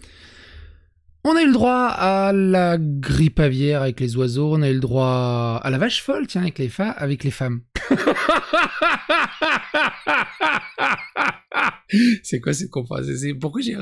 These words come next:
pourquoi j'ai relié ça à ça ? La vache folle, je m'en fous, je garde la prise. Euh, la vache folle avec les vaches, avec les bœufs.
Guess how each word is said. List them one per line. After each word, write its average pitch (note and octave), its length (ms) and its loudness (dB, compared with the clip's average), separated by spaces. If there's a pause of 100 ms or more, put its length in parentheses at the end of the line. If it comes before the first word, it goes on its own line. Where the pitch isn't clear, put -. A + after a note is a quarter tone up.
(120)
pourquoi D#3+ 180 -6
j'ai F#3 120 -2
relié C3+ 280 -6
ça C3 200 -6
à B2+ 60 -6
ça ? C#3 180 -10 (1700)
La B3 260 4
vache C4 260 2
folle, A#3+ 320 2
je D#3+ 60 2
m'en F3+ 80 4
fous, D#3 140 0
je D3+ 40 -2
garde D3 200 -2
la C#3+ 80 -2
prise. C3 280 -6
Euh, F3+ 140 2
la G#3 160 2
vache A#3+ 180 2
folle A#3 220 2
avec C#3+ 240 2
les D3 120 4
vaches, G3 320 2
avec B2 160 -4
les C3 140 2
bœufs. F#3+ 240 4